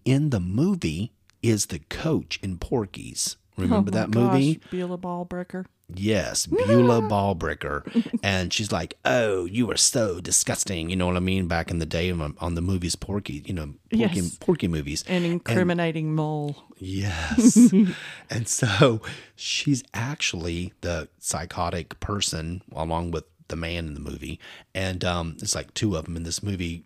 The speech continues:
Speaker 1: you know, doing this. So they actually rent out a motel for the people.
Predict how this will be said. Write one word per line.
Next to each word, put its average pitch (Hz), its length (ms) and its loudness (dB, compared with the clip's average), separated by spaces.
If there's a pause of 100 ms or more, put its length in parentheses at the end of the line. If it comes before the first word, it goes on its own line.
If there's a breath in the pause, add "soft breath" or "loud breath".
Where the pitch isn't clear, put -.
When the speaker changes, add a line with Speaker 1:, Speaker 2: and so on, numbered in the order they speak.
Speaker 1:
you 117 80 0
know, 80 180 -4
doing 101 380 0
this. 76 280 -4 (140 soft breath)
So 104 360 0
they 92 280 -6
actually 113 480 -4
rent 104 240 -4
out 95 140 -4
a 80 40 -6
motel 85 760 -4 (500 loud breath)
for 87 500 -6 (220)
the 85 80 -8
people. 113 540 -2